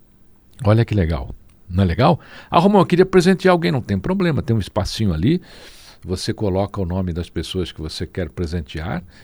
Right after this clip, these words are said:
e o livro seguirá para você com o nome das pessoas que você quer presentear. Autógrafo personalizado.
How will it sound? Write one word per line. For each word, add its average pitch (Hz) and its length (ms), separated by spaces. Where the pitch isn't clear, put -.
e 120 340
o 120 140
livro 120 400
seguirá 151 960
para 214 320
você 160 520
com 208 240
o - 20
nome 196 300
das 196 160
pessoas 165 460
que 165 100
você 160 240
quer 151 180
presentear. 147 680
Autógrafo 160 680
personalizado. 131 1700